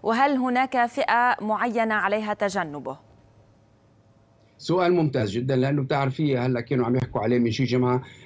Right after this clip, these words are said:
Speaker 2: إنه في ناس صار معهم التهاب بعضلة
Speaker 1: صح.
Speaker 2: القلب. عملوا هلا هني دراسات، أو هاي الدراسة اللي عملوها بإسرائيل، آه، ليكي طلع شي ميتين وتسعين شخص على خمسة، آه، على خمسة مليون، ميتين وخمسين ش-، ميتين وتسعين شخص على خمسة مليون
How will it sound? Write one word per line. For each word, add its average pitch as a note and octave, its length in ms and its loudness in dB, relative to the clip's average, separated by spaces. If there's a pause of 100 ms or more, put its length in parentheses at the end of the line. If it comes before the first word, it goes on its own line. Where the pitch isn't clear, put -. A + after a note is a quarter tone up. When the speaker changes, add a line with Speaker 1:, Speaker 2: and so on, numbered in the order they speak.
Speaker 2:
إنه D3+ 160 4
في D#3+ 160 2
ناس C3+ 340 0 (140)
صار C#3+ 260 0
معهم C3 240 2
التهاب B2+ 540 0
بعضلة B2 320 0
Speaker 1:
صح. - 140 -6
Speaker 2:
القلب. A#2+ 300 -4 (400)
عملوا F3+ 380 2 (160)
هلا E3 380 -2
هني D3+ 340 0
دراسات، C3+ 460 -2
أو B2+ 60 -2
هاي C#3+ 300 0
الدراسة D3+ 420 0
اللي B2 160 0
عملوها B2 300 0
بإسرائيل، A#2+ 640 -2 (360)
آه، D3 140 2
ليكي E3 480 0 (180)
طلع E3 280 2
شي F3+ 280 -4
ميتين F#3 340 0
وتسعين E3 540 0
شخص C#3+ 560 -6
على C#3 280 -2
خمسة، F3 460 -2
آه، C3+ 500 -2
على C#3 220 -2
خمسة E3 280 0
مليون، C#3 260 0
ميتين B2 200 -2
وخمسين D3+ 460 -2
ش-، D#3+ 100 -4 (320)
ميتين E3 280 4
وتسعين D#3 380 2
شخص D#3 300 -2
على C#3 180 0
خمسة D#3 280 0
مليون C3+ 380 2